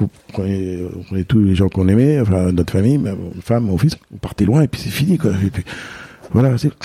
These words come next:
tant que vous avez pas de problème de santé, je trouve tellement injuste les problèmes de santé qui tombent sur les gens comme ça, euh, jeunes en plus, des fois, ça vous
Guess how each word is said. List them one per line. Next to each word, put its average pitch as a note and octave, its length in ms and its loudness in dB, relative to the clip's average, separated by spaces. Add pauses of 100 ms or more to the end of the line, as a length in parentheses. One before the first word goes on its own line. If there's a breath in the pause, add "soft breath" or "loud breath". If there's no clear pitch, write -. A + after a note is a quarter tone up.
(120)
tant G3+ 160 2
que D#3+ 80 4
vous C3 60 4
avez B2 100 4
pas A2+ 160 2
de - 40 -4
problème G#2 260 2
de F#2+ 120 2
santé, D3 460 2
je - 80 -4
trouve - 160 -2
tellement D#3+ 420 0
injuste D#3 440 2
les A#2 40 4
problèmes A#2 240 2
de A#2 60 4
santé A#2 420 0
qui G2+ 160 -6
tombent A#2 280 0
sur F#2 140 -2
les G#2 120 2
gens A#2 180 4
comme G2+ 160 0
ça, A2 220 0 (720 loud breath)
euh, D#2 100 -2
jeunes C#3+ 320 4
en G#2+ 60 0
plus, A2+ 220 2
des F#2 100 2
fois, A2+ 260 2 (640 loud breath)
ça F2 80 -8
vous D#2 140 -12